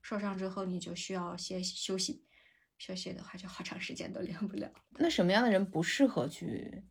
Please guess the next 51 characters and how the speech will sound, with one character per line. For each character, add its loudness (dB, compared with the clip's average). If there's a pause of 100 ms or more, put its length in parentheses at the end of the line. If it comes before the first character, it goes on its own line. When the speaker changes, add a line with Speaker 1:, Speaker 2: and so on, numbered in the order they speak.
(280)
Speaker 2:
接 0
触 -2
或 2
者 -2
跳 -2
钢 -4
管？ -8 (1300)
Speaker 1:
不 0
适 6
合， -2 (1800)
其 -2
实 0 (400)
也 -4
没 -2
有 -2
什 -6
么 -4
太 -10
不 -10
适 0
合 -8
的。 4 (400)
Speaker 2:
那 10
我 12
们 6
这 8
样 10
子 2
问， 2
就 2
是 2 (100)
有 0
哪 2
些 -2
人 -2
来 0
体 -6
验 2
了 -2
之 -2
后 2
就 0
不 -6
再 -2
来 -8
了？ -12
他 -4
们 2
一 0
般 -2
是 -6